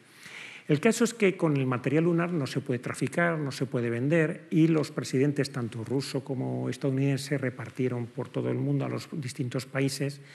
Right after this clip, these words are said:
Las muestras españolas en un momento dado estuvieron perdidas, no sé si se han vuelto a encontrar, pero el caso es que, eh, s-, eh, es patrimonio de la, de la humanidad. La Guerra Fría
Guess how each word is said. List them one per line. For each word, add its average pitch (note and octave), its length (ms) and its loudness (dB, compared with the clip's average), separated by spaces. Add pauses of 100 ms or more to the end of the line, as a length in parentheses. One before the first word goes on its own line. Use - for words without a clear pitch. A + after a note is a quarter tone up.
(400)
Las A#2+ 80 2
muestras D3 260 4
españolas D3+ 540 2
en C3+ 160 2
un D3 100 6
momento C#3+ 320 6
dado C#3 80 8
estuvieron C3 400 4
perdidas, D3 460 2
no B2+ 100 -4
sé - 140 -2
si - 160 -4
se C3 140 -2
han A#2 120 -2
vuelto A#2 240 -2
a A#2 40 -2
encontrar, C#3 500 -4 (480)
pero D3 180 6
el D3 140 2
caso D#3+ 440 0
es C#3+ 220 -4
que, C3+ 400 2
eh, A2 440 0
s-, - 260 -10
eh, A2+ 480 -4 (260)
es C#3+ 300 0
patrimonio C3+ 640 0
de B2+ 120 2
la, A#2+ 200 0
de B2+ 120 -4
la A#2 60 0
humanidad. G#2 400 -2 (1300)
La C#3 100 6
Guerra A3+ 260 8
Fría G#3 460 2